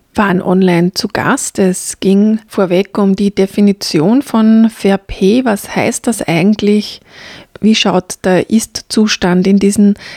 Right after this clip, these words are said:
Entwicklungen und Prozessen aus? Wo stehen wir bei der Bezahlung von Kulturschaffenden?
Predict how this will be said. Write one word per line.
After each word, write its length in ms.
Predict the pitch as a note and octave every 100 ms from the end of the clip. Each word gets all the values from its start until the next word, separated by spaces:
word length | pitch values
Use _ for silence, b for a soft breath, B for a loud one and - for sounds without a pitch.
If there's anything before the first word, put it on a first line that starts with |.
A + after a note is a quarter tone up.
| B
Entwicklungen 960 | - F#3+ - G#3 - G3+ F#3+ F3+ F#3+ F#3
und 480 | F#3+ G3 G3 - -
Prozessen 600 | - G3+ F3+ E3 - F#3+
aus? 640 | - E3 F3+ C4 - - b b -
Wo 160 | G#3+
stehen 380 | G#3 - G3 A3
wir 160 | A3+ A3
bei 160 | G3
der 240 | F#3+ F#3+ F#3+
Bezahlung 680 | - F3+ - C#3+ D#3+ E3+
von 440 | F3 - G#3+ G#3 G3+
Kulturschaffenden? 1120 | G#3+ G3+ - A#3+ A#3+ G3 - G3+ G3 G#3+ C4